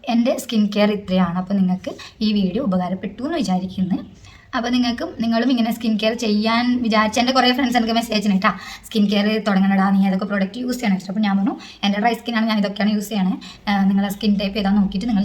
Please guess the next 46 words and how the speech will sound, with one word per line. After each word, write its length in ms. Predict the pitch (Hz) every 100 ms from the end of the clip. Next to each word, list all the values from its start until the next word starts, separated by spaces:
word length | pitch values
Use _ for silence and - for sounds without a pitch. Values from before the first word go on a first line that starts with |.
| 208
ചൂസ് 160 | 208 226
ചെയ്ത് 140 | 208
എന്തായാലും 260 | 202 220 254
സ്റ്റാർട്ട് 260 | - 214 220
ചെയ്യണം." 200 | 254 247
അവരോട് 180 | 233 233 226
ഞാൻ 80 | 214
മസ്റ്റ് 300 | 208 - - -
പറഞ്ഞിട്ടുണ്ട്. 420 | 202 202 202 180 - - -
അപ്പോൾ 120 | 202 220
നിങ്ങൾക്ക് 180 | 220 208
ഏതെങ്കിലും 160 | 214
പ്രോഡക്റ്റിനെ 300 | 214 208 214 214
കുറിച്ച് 180 | 220 220
ഡൗട്ട് 160 | 214 233
ഉണ്ടെങ്കിൽ 200 | 226 247
എൻ്റെ 80 | 240
അടുത്ത് 120 | 277
ചോദിക്കാം. 180 | 262 220
എല്ലാം 120 | 277
ഒന്നും 100 | 339
എനിക്കറിയില്ല, 360 | 269 247 220 226 - - - 233
ഞാനും 180 | 233 254
ഇങ്ങനെ 140 | 247 240
YouTube 220 | 220 220
വീഡിയോ 140 | 214 214
ഒക്കെ 100 | 233
കണ്ടിട്ട് 200 | 208 208
തന്നെയാണ് 220 | 208 196 208
പഠിച്ചത്. 280 | 196 196 214 - - _ -
അപ്പോൾ, 140 | 202 - - _ 247
ഉം, 320 | 214 208 208 - - -
നിങ്ങളെല്ലാവരും 500 | 220 226 214 226 196 -
സ്റ്റാർട്ട് 280 | - 208 208
ചെയ്യാത്തവരാണെങ്കിൽ 420 | 214 202 196 240 214
മസ്റ്റായിട്ട് 300 | - 190 202
സ്റ്റാർട്ട് 200 | 185 185
ചെയ്യാം. 160 | 185 180
നമ്മുടെ 180 | 233 240
സ്കിന്ന് 300 | 208 190 214 - - - -
എപ്പോഴും 260 | 202 220 220
ഇങ്ങനെ 180 | 202 202
ഒരു 100 | 196 190
ഗ്ലോ 100 | 196 202 190
ആയി 160 | 185 185
ബ്യൂട്ടി 260 | 190 208